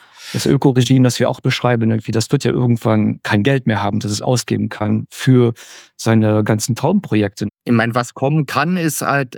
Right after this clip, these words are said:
Speaker 2: ein längerer geistig-moralisch-kultureller Bürgerkrieg um die Institutionen. Also welche Werte sollen vom öffentlich-rechtlichen Fernsehen vermittelt werden? Welche Werte sollen vom Bildungssystem vermittelt werden?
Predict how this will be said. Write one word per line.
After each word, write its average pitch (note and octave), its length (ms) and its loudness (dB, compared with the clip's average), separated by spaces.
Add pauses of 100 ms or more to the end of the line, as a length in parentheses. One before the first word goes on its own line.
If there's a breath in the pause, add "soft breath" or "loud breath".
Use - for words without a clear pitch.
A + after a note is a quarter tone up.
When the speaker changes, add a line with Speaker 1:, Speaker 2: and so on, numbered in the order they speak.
Speaker 2:
ein C3 160 2
längerer B2+ 640 0 (560)
geistig-moralisch-kultureller B2 2000 0
Bürgerkrieg B2 720 -2
um A2 180 0
die G#2+ 100 2
Institutionen. A2 960 0
Also F#2+ 340 0 (460 loud breath)
welche A2 340 0
Werte A#2 380 0
sollen A2 340 2
vom A#2 220 0
öffentlich-rechtlichen A2 720 -4
Fernsehen A#2 800 0
vermittelt A2 580 0
werden? G2+ 540 0
Welche G2+ 420 -2
Werte G#2+ 300 0
sollen G#2 300 0
vom A#2 160 -2
Bildungssystem A#2+ 720 -2
vermittelt G#2+ 500 -4
werden? G#2 320 -2